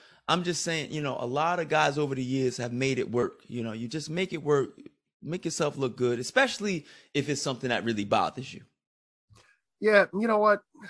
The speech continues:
Speaker 2: Uh, you guys can see where I stand on it. Um, I definitely think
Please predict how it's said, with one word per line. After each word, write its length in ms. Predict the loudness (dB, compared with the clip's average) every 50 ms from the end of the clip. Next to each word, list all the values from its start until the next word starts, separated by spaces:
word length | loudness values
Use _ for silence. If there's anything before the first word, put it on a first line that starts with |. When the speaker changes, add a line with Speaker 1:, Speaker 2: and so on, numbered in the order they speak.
| -6
Speaker 2:
Uh, 240 | -2 -2 0 0 -2 -4
you 100 | -4 0
guys 220 | 4 4 4 4 0
can 120 | -4 -8
see 140 | -6 -4 -2
where 160 | 0 2 2
I 80 | 0 0
stand 380 | -2 -6 -6 -6 -4 -4 -4
on 180 | -4 -4 -4 -6
it. 80 | -8 -12 -16 -20 -10 _
Um, 320 | 6 8 8 8 8 6 4
I 120 | 2 4
definitely 380 | 6 6 6 6 6 6 4 4
think 340 | 4 4 4 4 4 4